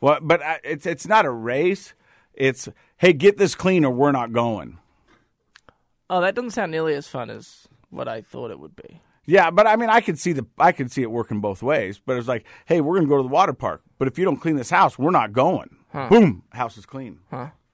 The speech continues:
Speaker 2: Like, if they left toys in the front yard or backyard and you want it cleaned, I remember Mum and Dad going, like,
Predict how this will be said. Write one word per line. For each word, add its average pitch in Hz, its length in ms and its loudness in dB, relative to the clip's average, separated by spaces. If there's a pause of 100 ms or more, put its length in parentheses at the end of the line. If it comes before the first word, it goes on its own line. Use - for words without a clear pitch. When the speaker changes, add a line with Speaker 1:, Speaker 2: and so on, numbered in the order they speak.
(1300)
Speaker 2:
Like, 160 140 -6
if 151 80 -12
they 180 120 0
left 180 260 -2
toys 147 640 -6
in 135 140 -14
the 139 60 -12
front 131 220 -8
yard 127 260 -2
or 117 60 -6
backyard 127 540 -4
and 113 140 -14
you 123 80 -10
want 127 160 -8
it - 100 -18
cleaned, 120 560 -14
I 147 100 -4
remember 151 360 -6
Mum 127 200 -8
and 123 120 -12
Dad 117 260 -8
going, 113 360 -8
like, 101 280 -10